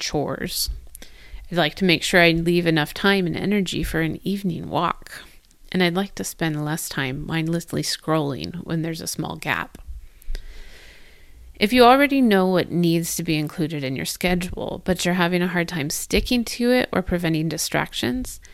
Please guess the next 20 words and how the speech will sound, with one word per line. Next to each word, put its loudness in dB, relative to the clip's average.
I 0
highly 0
recommend 0
writing 0
it -2
down -2
and 0
using -4
timers -4
and -4
reminders 0
to -6
keep -2
you 2
on 2
track 2
until 0
it -2
becomes -4
habitual. -6